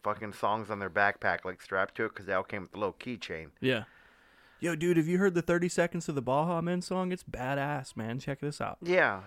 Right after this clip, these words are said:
Speaker 1: it was like that. And then, uh, the other one that was really big with them was, uh, Mambo Number Five
Speaker 2: Yeah.
Speaker 1: by, by Lou Bega. Did you know he was, uh, he's German?
Speaker 2: No, I didn't.
Speaker 1: He was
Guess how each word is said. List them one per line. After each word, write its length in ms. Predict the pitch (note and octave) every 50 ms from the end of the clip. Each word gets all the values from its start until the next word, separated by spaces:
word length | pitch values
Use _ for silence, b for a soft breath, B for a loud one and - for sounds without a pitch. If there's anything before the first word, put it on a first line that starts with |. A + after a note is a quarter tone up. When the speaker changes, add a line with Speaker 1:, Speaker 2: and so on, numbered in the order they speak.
| -
Speaker 1:
it 80 | - A#2+
was 200 | A#2+ A#2+ - - - _ - _ _ -
like 220 | A2+ B2+ B2 -
that. 300 | - B2+ B2+ B2 A2+ -
And 160 | G#2+ A#2 A#2+
then, 300 | A#2 A2 G#2+ A2 A2 F#2+ _ _ -
uh, 300 | - G2+ G2+ F#2+ G2 -
the 140 | - C3 C#3+
other 160 | D3+ E3 F#3
one 100 | D#3 D3+ C#3
that 100 | G#2+ G2
was 100 | G#2 G#2+
really 200 | B2 A#2+ A#2 A2+
big 180 | F#2+ A2+ A2+ G#2+
with 120 | A2 A#2+ A2
them 180 | A2+ A2+ A2
was, 160 | A2+ A2 F#2+
uh, 180 | G2+ F#2 F#2 F#2+
Mambo 420 | F2+ F#2+ G#2+ A2+ A#2+ A#2+ A#2+ A#2 A2+
Number 280 | A2 A2 G#2+ G2+ F2
Five 640 | E2 - - G2+ G#2+ A#2+ A2+ G2 G2 G2 - - - _ _ _ _
Speaker 2:
Yeah. 320 | - B2+ B2+ B2 B2 B2 G#2+ - b b b b b
Speaker 1:
by, 220 | - A2+ A2+ A2
by 240 | - - - G#2 G#2+
Lou 200 | G#2 G#2 A2+ A2
Bega. 400 | F#2 G#2+ A2 A2+ G#2+ F#2+ F#2 E2 - -
Did 180 | A2 A#2+ A#2+
you 100 | C#3+ E3+
know 120 | F3+ F#3+ F3+
he 140 | D3+ D#3+ D#3
was, 220 | C#3 C#3 A2+ G#2 _ _ _ -
uh, 120 | G#2 A2 -
he's 220 | - - A#2+ G#2+ F#2+
German? 460 | - G#2+ F#2+ G2 G#2 A#2 A#2 A2+ A2 _ _ _ _ _ _ _ _ _ -
Speaker 2:
No, 220 | C3+ E3 F#3 F#3 C3+
I 80 | G#2+
didn't. 280 | G2+ C3+ D3 - G2 - _ _ _
Speaker 1:
He 140 | - C3
was 200 | A#2+ A#2 A#2 G#2+